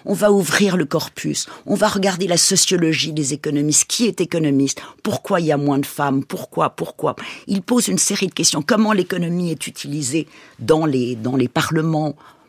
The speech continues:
par la politique, comment est-ce que l'économie est utilisée comme rhétorique. Et donc il ouvre une série de pistes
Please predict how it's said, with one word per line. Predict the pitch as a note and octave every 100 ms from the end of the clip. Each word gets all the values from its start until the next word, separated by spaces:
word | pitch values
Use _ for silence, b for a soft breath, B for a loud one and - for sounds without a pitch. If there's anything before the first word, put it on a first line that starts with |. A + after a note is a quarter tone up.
| _
par | D3+ -
la | C#3+
politique, | C#3 D#3 D#3 - F3 -
comment | F3 F3+
est-ce | F3
que | -
l'économie | D#3 D#3 D#3 D#3 E3
est | D3+ -
utilisée | - D3 D3+ E3
comme | - C#3 C3
rhétorique. | - F3+ G3 F#3 F3+ - - B B B -
Et | D#3
donc | A#3 -
il | G3 G3 G#3+
ouvre | D4 A3 E3
une | F#3+
série | - - B3+ - D#4+
de | A3+
pistes | - - - - -